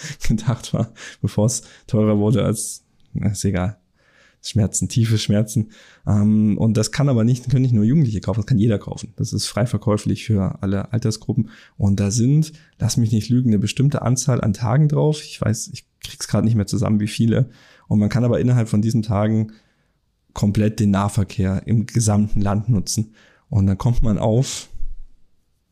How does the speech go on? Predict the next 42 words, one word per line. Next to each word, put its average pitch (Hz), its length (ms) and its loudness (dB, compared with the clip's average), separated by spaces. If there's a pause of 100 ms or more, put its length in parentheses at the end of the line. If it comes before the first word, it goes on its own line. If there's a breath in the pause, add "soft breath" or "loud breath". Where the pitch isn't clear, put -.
(360)
da 95 120 0
müsste 107 260 2
ich 110 60 4
mal 98 120 4
nachschauen. 98 460 0
Ich 98 100 -2
weiß 117 160 2
auch - 120 -2
gerade 107 260 2
nicht, 110 160 2
was 104 140 -2
jetzt - 180 -6
kostet, 117 320 -2
aber 98 140 2
damals, 110 360 0
als - 160 -4
wir 107 40 -2
es - 60 -8
gekauft 107 360 -2
haben, 104 100 2
waren 104 160 2
wir 101 80 2
so 104 100 -4
bei 101 140 -2
dreitausend 104 580 -2
Yen 123 280 2 (460 loud breath)
pro - 140 0
Tag, 120 380 0 (240)
zweitausendsiebenhundert, 113 920 2
irgendwie, 110 280 2
irgendwas 107 340 0
um 90 80 2
den 95 120 0
Dreh, 104 240 0
vielleicht - 260 -2
ein 104 40 0
bisschen 104 240 -2
mehr, 107 200 2
vielleicht - 220 -2
ein 110 40 -2
bisschen 107 240 -2
weniger 117 320 2